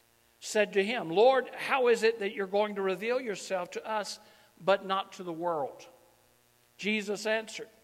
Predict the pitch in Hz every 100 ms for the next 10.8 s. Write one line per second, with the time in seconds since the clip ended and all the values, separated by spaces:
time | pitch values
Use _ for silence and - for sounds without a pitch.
0 | _ _ _ _ _ _ _ - 196 202
1 | 226 226 226 196 196 226 240 - 156 127
2 | - _ _ _ _ _ _ _ _ -
3 | 220 214 202 202 240 233 226 196 190 196
4 | 233 214 156 - - _ _ _ - -
5 | 196 190 185 214 214 220 214 208 202 214
6 | 233 202 185 135 113 - - _ _ -
7 | 190 175 170 175 233 277 262 233 240 233
8 | 233 233 233 220 - 214 190 214 208 185
9 | 196 180 170 196 240 247 - 208 202 190
10 | - 247 214 160 143 143 156